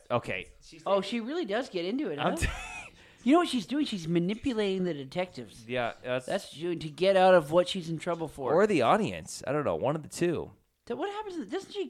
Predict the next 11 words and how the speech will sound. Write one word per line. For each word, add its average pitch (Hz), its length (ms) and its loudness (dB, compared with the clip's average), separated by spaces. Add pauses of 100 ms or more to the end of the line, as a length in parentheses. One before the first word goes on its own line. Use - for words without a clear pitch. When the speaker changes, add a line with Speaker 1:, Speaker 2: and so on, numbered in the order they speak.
(140)
Speaker 2:
end 233 140 0
up 247 120 -10
killing 220 220 -4
Speaker 1:
I 214 120 4
Speaker 2:
everyone? 202 240 -2
Speaker 1:
can't 277 240 4
imagine 165 600 2
if 175 160 -4
I'm 294 140 0
inserting 139 520 2
myself 110 540 4